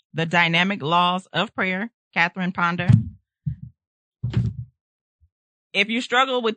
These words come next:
saying yes, you're gonna get this by Shonda Rhimes. And like I told y'all, I don't have my book, so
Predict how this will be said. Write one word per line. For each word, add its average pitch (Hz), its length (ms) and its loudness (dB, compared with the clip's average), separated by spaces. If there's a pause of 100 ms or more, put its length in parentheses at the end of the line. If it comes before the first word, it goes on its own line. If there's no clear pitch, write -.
saying 247 440 2
yes, 254 460 2 (220)
you're 185 280 0
gonna 202 200 2
get 196 240 -4
this 196 180 0
by 180 180 0
Shonda 175 340 0
Rhimes. 202 440 -2 (480)
And 156 120 4
like 170 160 4
I 160 40 -2
told 175 300 -6
y'all, 170 220 -2
I 156 120 2
don't 156 160 -2
have 160 240 -2
my 190 240 0
book, 208 280 -8 (180)
so 151 380 -4